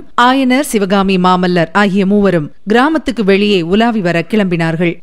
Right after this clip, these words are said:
பாறையில் படகு மோதி அவர்கள் நீரில் மூழ்கிய இடத்துக்கு வந்து சேர்ந்தார்கள்.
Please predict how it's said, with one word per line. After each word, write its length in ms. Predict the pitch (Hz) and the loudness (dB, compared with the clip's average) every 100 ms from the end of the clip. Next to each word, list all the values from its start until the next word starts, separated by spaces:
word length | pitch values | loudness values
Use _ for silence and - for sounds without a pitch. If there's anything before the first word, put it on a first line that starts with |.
| - | -2
பாறையில் 520 | 277 339 339 269 359 | 2 2 2 0 0
படகு 320 | 277 269 277 | 0 0 0
மோதி 340 | 247 233 214 | 2 2 2
அவர்கள் 360 | 175 196 202 196 | 0 0 0 0
நீரில் 340 | 202 254 294 | 2 2 2
மூழ்கிய 340 | 240 220 208 202 | 2 2 2 2
இடத்துக்கு 380 | 180 202 202 170 | 2 0 -2 0
வந்து 240 | 175 175 170 | 0 -2 -2
சேர்ந்தார்கள். 560 | 185 175 170 165 180 | -2 2 0 0 -4